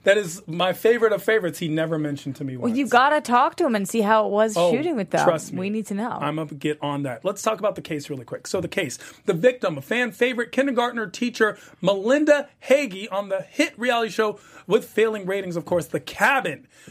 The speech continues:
Speaker 1: Body found at the lagoon. Cause of death is drowning. But we also have signs of struggle on the beach and a huge contusion on the back of the head. Suspicion and even arrest was made, of course, in Kylie the Rocker.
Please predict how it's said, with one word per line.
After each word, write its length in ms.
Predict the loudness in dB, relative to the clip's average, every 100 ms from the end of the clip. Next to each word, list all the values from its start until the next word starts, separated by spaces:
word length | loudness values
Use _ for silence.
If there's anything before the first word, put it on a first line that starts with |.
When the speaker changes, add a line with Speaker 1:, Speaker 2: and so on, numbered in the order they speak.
| -4 0
Speaker 1:
Body 240 | 2 0
found 340 | -2 -2 -2
at 80 | -2
the 80 | -2
lagoon. 500 | -2 -2 0 0 -2
Cause 340 | -2 0 2 0
of 120 | 2
death 280 | 2 2 -2
is 180 | -6 -6
drowning. 760 | -4 0 2 2 2 0 -4 -16 _ -2
But 80 |
we 120 | 2 2
also 280 | 2 0
have 160 | 0 -2
signs 280 | -4 -4 -4
of 80 | -6
struggle 320 | 0 0 2
on 140 | 0
the 60 | -2
beach 500 | 2 4 2 -2 -12 -16 -2
and 220 | 2 2
a 40 | 2
huge 320 | 2 0 0
contusion 600 | -6 -6 -4 -2 -2 -2
on 180 | -2 -2
the 60 |
back 320 | -4 -2 -2 -4
of 40 |
the 100 | -4
head. 320 | -2 -2 -2 -10 -14
Suspicion 640 | -10 -4 0 0 -2 -8 -6
and 140 | -8 -6
even 240 | -8 -4
arrest 440 | -2 2 2 0 -2
was 140 | -2
made, 220 | 0 -2
of 100 | -2
course, 320 | -2 -2 0
in 140 | -4 -2
Kylie 360 | 0 0 0
the 80 | -2
Rocker. 540 | 2 2 4 4 4